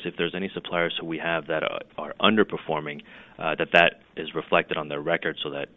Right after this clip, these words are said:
you know, we, we decrease the amount of business that we do with underperforming vendors. So right now, what we're working on is, uh, we've developed a ven-,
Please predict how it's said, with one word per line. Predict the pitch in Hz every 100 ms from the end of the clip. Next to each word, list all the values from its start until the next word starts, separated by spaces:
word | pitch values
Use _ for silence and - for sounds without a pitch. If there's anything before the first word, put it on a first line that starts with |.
| -
you | 80
know, | 73 67
we, | 73 71
we | 85
decrease | 76 95 - 101 -
the |
amount | 82 78
of | 73
business | 80 78 73
that | 82 -
we | 78
do | 80 76
with | 73 -
underperforming | - 82 78 76 67 - - 78 71 69
vendors. | 85 90 76 - - - - - -
So |
right | 80 95 87
now, | 98 101
what | 85
we're | 73 85
working | 85 85 80
on | 80 76
is, | 76 - -
uh, | 78
we've | 78 76
developed | 76 82 85 -
a | 80 76
ven-, | 82